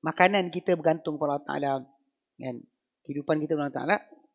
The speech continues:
Dia kata, "Wallahu," sedangkan Allah Ta'ala, huwa, dialah Al-Ghani, yang tidak berkeperluan, yang tidak berharap kepada siapa.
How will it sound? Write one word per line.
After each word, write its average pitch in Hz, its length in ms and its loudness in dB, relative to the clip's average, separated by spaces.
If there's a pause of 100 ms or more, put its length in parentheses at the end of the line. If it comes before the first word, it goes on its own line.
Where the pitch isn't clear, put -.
Dia 180 360 -2
kata, 220 160 4
"Wallahu," 220 640 6
sedangkan 208 400 4
Allah 175 240 2
Ta'ala, 147 320 4 (840)
huwa, 240 480 10 (180)
dialah 185 400 4
Al-Ghani, 185 720 6 (580)
yang 175 280 4
tidak 196 360 4
berkeperluan, 165 720 0 (1500)
yang 151 120 -6
tidak 156 280 4
berharap 151 400 2
kepada 151 320 0
siapa. 139 460 -2